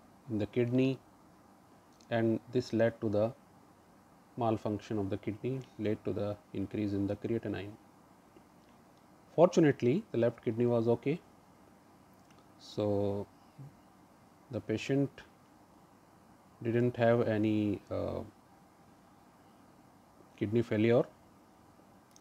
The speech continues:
The left kidney was okay, but the ri-, right kidney was almost infunctional. I advised, uh, some other investigations to the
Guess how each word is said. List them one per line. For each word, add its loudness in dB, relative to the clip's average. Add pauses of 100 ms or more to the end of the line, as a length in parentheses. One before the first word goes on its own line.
The -4
left 2
kidney 2
was 2
okay, -4 (400)
but -4 (280)
the -2
ri-, 4
right 2
kidney -2 (920)
was 0
almost -2
infunctional. -8 (440)
I 6
advised, 4
uh, 0
some -4 (760)
other 4 (140)
investigations -2
to -6
the 0